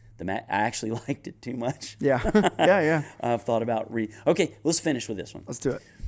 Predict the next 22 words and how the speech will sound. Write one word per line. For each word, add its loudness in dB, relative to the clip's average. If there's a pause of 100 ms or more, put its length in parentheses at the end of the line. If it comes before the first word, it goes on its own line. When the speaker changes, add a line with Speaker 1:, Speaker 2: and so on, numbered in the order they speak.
(360)
Speaker 1:
We'll -6
jump -2
to, -2
I 2
skipped -2
a -2
few 0
more, 0 (100)
uh, -2
that -2
I 0
planned -6
to -10
skip, -8
and -6
here's -4
the -8
last -8
one -8
I'll -10
hit -14
today. -14